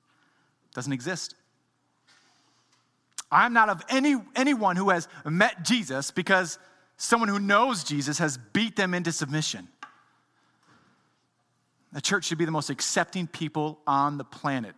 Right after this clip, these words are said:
Now, slow your mind down and follow along with me. We're to be the most accepting people on the planet. We should not approve of everything people do.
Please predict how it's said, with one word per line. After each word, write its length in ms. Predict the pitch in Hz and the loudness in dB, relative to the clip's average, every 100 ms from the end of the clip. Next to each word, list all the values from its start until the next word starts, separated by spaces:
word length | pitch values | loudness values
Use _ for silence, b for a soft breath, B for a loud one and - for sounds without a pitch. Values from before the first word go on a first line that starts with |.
| - | -2
Now, 280 | 156 120 - b b b b b _ - | 0 0 -4 b b b b b _ -10
slow 340 | - - 175 | -6 0 0
your 100 | 175 | 2
mind 260 | 180 180 151 | 2 2 0
down 160 | 135 | -2
and 120 | 127 | -2
follow 480 | - - 139 147 151 | -8 0 2 2 -2
along 260 | 143 135 139 | -2 -2 -4
with 160 | 113 98 | -8 -14
me. 140 | 95 B B | -16 B B
We're 120 | 196 | -2
to 100 | 196 | 0
be 60 | 196 | -4
the 120 | 180 | -2
most 180 | 170 165 | -2 -2
accepting 580 | - - 196 180 214 | -6 0 2 2 -2
people 280 | 185 202 190 | -6 -6 0
on 120 | 185 | 0
the 60 | 175 | 0
planet. 440 | - 175 156 90 - _ _ _ _ _ _ _ _ _ _ _ _ _ _ _ | -4 -4 -4 -6 -14 _ _ _ _ _ _ _ _ _ _ _ _ _ _ _
We 80 | 123 | -8
should 140 | - 143 | -2 0
not 140 | 131 | 0
approve 840 | 117 - - 190 196 107 - - - | -4 -10 -2 0 0 -2 -8 -14 -8
of 140 | 131 | -4
everything 320 | 120 113 107 | -2 -4 -8
people 260 | - 101 92 | -12 -18 -18
do. 160 | 87 | -20